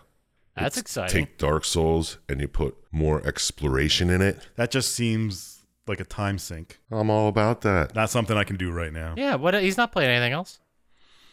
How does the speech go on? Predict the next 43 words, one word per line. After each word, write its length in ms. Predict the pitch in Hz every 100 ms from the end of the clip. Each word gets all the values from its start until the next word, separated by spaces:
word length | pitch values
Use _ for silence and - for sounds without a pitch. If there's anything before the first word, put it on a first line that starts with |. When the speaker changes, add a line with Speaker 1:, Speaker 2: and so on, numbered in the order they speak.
| -
Speaker 2:
Well, 140 | 85
yeah. 100 | 67
Speaker 3:
Yeah, 120 | 110 104
that's 140 | 101
true. 180 | - 76
Speaker 2:
Well, 100 | 113
if 80 | 101
you 60 | 92
have 120 | 69
other 180 | 78 64
things 280 | - 60 -
to 60 |
play, 320 | - 60 60 58
but 220 | 60 60 - _ _
you 80 | 71
know 200 | 78 78
me. 340 | 80 78 67 - _ _ -
<laughs> 100 | - - - -
But 100 | 95
yeah. 200 | 95 67 -
Speaker 1:
We 80 | 117
sure 200 | 147 139
do. 200 | 123 113 _ _ -
Speaker 2:
So 180 | - 85
far, 280 | 78 71
I'm, 100 | 67 64 -
I'm 160 | 67 - _ _ _ _ _ _
loving 300 | 62 64 65
it. 160 | 64 64 _ _ _
Check 220 | - 76
it 80 | 62
out 180 | 65 69
if 140 | 64
you're 180 | 65 62 -
into 300 | 67 65 64
Souls 400 | - 67 64 64
games. 420 | 64 62 62 64
Or 240 | 60 62 - _ _ _ _ _ _ _ _ _
I 60 | -
heard 160 | 110 107
it 320 | - - -
described 480 | 80 92 82 73 69
as 300 | 67 65